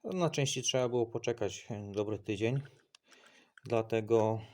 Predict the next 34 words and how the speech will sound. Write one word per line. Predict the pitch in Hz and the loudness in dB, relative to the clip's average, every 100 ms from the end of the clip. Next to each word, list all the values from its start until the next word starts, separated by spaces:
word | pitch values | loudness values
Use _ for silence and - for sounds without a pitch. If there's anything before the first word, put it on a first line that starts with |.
| - | -14
e, | 104 104 104 | -8 -4 -4
jeszcze | 104 - 113 | -6 -8 -8
dzisiaj | 110 117 | -2 -2
się | - 107 | -2 -4
za | |
to | 104 107 | -4 0
biorę, | 117 110 98 | 2 2 2
za | 101 98 | 0 0
montaż, | 104 110 110 131 - - _ _ _ _ - | -2 -4 0 -2 -2 -8 _ _ _ _ -12
żeby | 107 107 107 | -10 -4 -4
na | 110 | -2
jutro | 113 113 117 | -4 -2 -2
rano | 107 104 113 110 - | 0 0 0 -4 -10
były | 110 110 107 | -4 0 0
gotowe | 107 95 110 110 113 113 - - - - - - _ - | 0 0 2 4 2 0 -6 -20 -12 -8 -8 -12 _ -4
już | 107 110 | -2 -2
do | 95 98 95 98 - - _ - | 0 0 0 -4 -14 -20 _ -2
pracy | 98 92 - 95 - | 0 0 -4 -12 -12
nożyce. | 98 92 82 90 92 | -10 -8 -10 -10 -8
Wiadomo, | 90 117 101 95 | -4 -2 -2 -2
sezon | 123 110 98 | -4 -4 -6
się | - | -10
zbliża | 90 139 139 147 143 - - - - _ _ | -6 -2 0 0 -2 -16 -20 -20 -20 _ _
i | - 117 | -12 -10
trzeba | - 101 101 110 110 - - - | -8 -2 2 0 0 -14 -20 -10
szybko | - - - 107 | -6 -6 -4 0
reagować. | 95 90 92 85 87 - - _ _ _ - - 104 | 2 2 0 -6 -8 -14 -20 _ _ _ -20 -18 -8
No | 107 127 202 208 | -2 0 0 2
dobra, | 87 82 80 - _ - | 2 0 -6 -18 _ -10
to | 139 | -6
bierzemy | 123 104 101 | -4 -6 -8
się | - | -12
wtedy | - 101 104 | -14 -12 -10
za | 101 85 | -8 -10